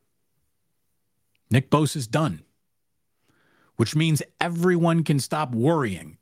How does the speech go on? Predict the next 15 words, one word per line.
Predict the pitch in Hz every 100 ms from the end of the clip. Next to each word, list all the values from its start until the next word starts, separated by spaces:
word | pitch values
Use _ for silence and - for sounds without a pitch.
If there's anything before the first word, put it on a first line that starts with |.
| -
Everyone | 175 165 180 175 175 165
can | 156
stop | - 160 156 -
panicking | 151 165 139 - 95 95 95 - -
about | 131 117 143 135 - - -
what | 151 202
the | 196
forty-niners | 170 202 190 180 180 180 180 170 170
are | 156 160
doing. | 147 113 180 175
Like, | 175 165
here's | - 196 196
the |
thing. | 175 165 107 113
If | 160 147 -